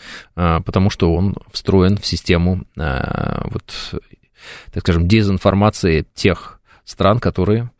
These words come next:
э, сейчас желают поражения России. А, поражение любого государства можно добиться двумя способами. Раздавить извне,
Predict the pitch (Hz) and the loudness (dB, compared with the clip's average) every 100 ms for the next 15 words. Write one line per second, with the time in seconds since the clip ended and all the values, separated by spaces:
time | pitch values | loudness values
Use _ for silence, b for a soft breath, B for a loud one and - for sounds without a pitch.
0 | b b b - - - 110 98 101 98 | b b b -10 -8 -2 2 2 4 4
1 | 98 - 95 90 95 92 90 90 - - | 2 2 2 4 4 4 2 0 -2 -8
2 | - _ _ _ _ _ - 87 85 - | -8 _ _ _ _ _ -4 -2 0 0
3 | 110 113 127 107 95 90 - - 101 101 | 0 2 4 2 2 0 -4 -6 0 4
4 | 95 80 90 98 120 131 - 113 107 - | 4 2 0 2 2 2 0 -2 -2 -4
5 | 101 95 90 87 85 - 87 92 82 - | -2 0 2 2 2 0 0 2 2 0
6 | 73 76 85 78 76 76 - - 98 98 | -4 -4 -2 0 -2 -4 -8 -2 0 4
7 | 101 87 - 110 95 107 120 147 | 2 2 -2 -2 2 4 4 2